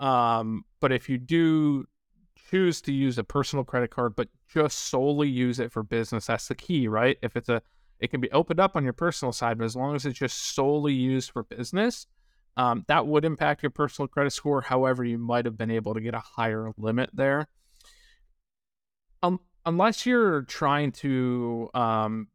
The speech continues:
build a big business, um, you probably don't need to worry too much about building your credit score. The benefit there is if you needed to open up, say, a line of credit, which some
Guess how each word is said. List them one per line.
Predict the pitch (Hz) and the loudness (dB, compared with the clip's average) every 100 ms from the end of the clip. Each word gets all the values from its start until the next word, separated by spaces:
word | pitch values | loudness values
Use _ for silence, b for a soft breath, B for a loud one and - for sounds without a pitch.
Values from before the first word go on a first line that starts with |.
| _ _ | _ _
build | 139 143 139 | 2 2 2
a | |
big | 110 - 120 110 | -2 -2 -4 -4
business, | 113 113 - 151 180 - - _ _ _ - | -4 -4 -2 -4 -4 -8 -14 _ _ _ -2
um, | 131 117 113 117 | 0 0 -2 -2
you | 131 | -4
probably | 127 - 135 147 170 185 | -6 0 4 4 4 2
don't | 139 135 | 2 0
need | 123 | 0
to | 117 | -2
worry | 113 113 110 - | -2 -2 -2 -6
too | - - 131 | -12 -4 0
much | 131 123 | 0 -2
about | 127 131 123 | -2 -2 0
building | 123 131 131 | -2 -2 0
your | 127 | -2
credit | 123 135 131 | -2 -2 -2
score. | - - 135 135 - b b - | -4 -4 -2 -2 -6 b b -6
The | |
benefit | 127 175 202 202 139 | 0 2 4 2 4
there | 131 131 123 | 4 2 2
is | 117 | 0
if | 117 - | -6 -4
you | 117 120 120 117 113 - _ _ _ _ _ | 0 2 2 0 -2 -6 _ _ _ _ _
needed | 120 120 120 110 | -2 0 0 -2
to | - 117 113 107 | -4 -2 0 2
open | 120 - | 0 0
up, | 117 - | -2 -4
say, | - 117 | -4 -2
a | 107 | 0
line | 107 107 | 0 0
of | - | -4
credit, | 117 113 127 - _ _ | -4 0 0 -4 _ _
which | 117 - | -10 -6
some | - 131 127 127 | -4 -2 0 -2